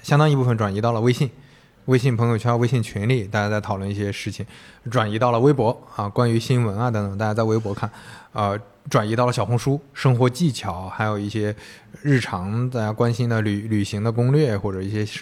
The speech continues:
信息吧，这些在小红书了。剩下那些长尾的啊，比如说司马懿的老婆是谁，<laughs> 对，类似这种。其实百度是在这种大量的长尾零碎的需求，而且这些需求它不复杂，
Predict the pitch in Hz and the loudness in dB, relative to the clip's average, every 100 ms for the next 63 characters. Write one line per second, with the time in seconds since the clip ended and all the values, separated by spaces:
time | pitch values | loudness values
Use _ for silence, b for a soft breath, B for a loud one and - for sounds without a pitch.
0 | - - 143 - 165 117 B B B - | -6 0 2 2 0 0 B B B -2
1 | 156 117 113 110 107 90 104 120 110 B | 2 2 2 0 0 -4 -4 -2 -4 B
2 | B B - 233 139 117 123 131 117 165 | B B 0 4 4 4 2 0 2 4
3 | 139 95 - - 113 110 107 113 117 117 | 2 -2 -12 -6 -4 0 2 2 0 -2
4 | - - 139 110 113 123 110 95 117 120 | -10 0 2 2 2 0 0 0 2 2
5 | 110 - 160 185 185 180 139 160 139 147 | 0 2 0 0 -4 -4 0 4 4 6
6 | 160 185 180 131 104 B B - _ - | 4 6 4 4 0 B B -20 _ -8
7 | - 190 240 - 120 131 170 180 - - | 2 4 4 4 2 4 4 2 -4 -4
8 | 107 135 120 107 - 139 143 120 110 - | 0 2 4 2 0 2 2 2 -2 0
9 | 147 123 113 - 180 143 127 113 - 113 | 2 2 2 0 2 4 4 2 2 4
10 | 139 95 98 113 104 127 214 151 101 101 | 4 2 -2 0 2 2 4 4 4 0
11 | 120 117 139 180 131 175 156 151 160 139 | -2 0 2 4 4 4 4 2 2 2
12 | 123 151 185 - 104 95 101 | 2 2 0 -2 -4 -2 -4